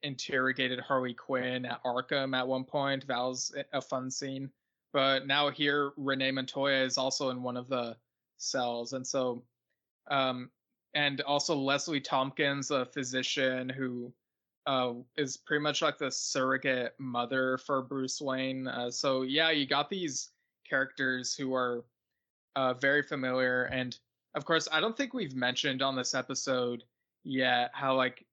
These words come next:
Jim Gordon has also been dead for a while. Um, so th-, that was another thing that sort of caused a, a power struggle. W-, you know, some corrupt cops tried to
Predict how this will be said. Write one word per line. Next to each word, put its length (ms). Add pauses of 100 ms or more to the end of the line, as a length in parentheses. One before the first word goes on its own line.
Jim 340
Gordon 440
has 180
also 260
been 280
dead 400
for 460 (460)
a 80
while. 640 (200)
Um, 360 (180)
so 240
th-, 280
that 240
was 160
another 380
thing 220
that 260
sort 220
of 60
caused 440
a, 260 (200)
a 100
power 720
struggle. 1160
W-, 160
you 160
know, 160
some 500 (600)
corrupt 480
cops 480
tried 360
to 480